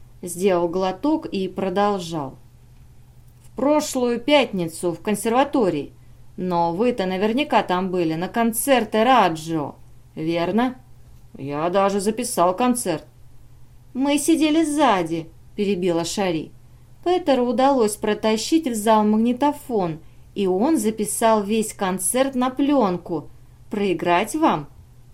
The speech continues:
Нет, нет, благодарю. Сейчас у меня нет настроения наслаждаться музыкой. Издеваешься? Дино Раджио – величайший из ныне живущих теноров.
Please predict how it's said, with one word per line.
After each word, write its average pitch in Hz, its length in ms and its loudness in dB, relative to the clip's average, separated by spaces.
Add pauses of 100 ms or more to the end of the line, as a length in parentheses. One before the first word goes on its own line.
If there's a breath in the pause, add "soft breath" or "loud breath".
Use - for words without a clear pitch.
(300)
Нет, 185 540 0
нет, 180 200 -2
благодарю. 226 640 2 (360 soft breath)
Сейчас 294 480 2
у 247 60 2
меня 214 360 4
нет 202 320 2
настроения 190 760 0
наслаждаться 175 800 -2
музыкой. 170 680 -2 (1600)
Издеваешься? 190 1000 2 (340 soft breath)
Дино 226 540 2
Раджио – 240 480 2
величайший 214 920 0
из 196 100 -4
ныне 220 400 0
живущих 208 680 -4
теноров. 160 580 -4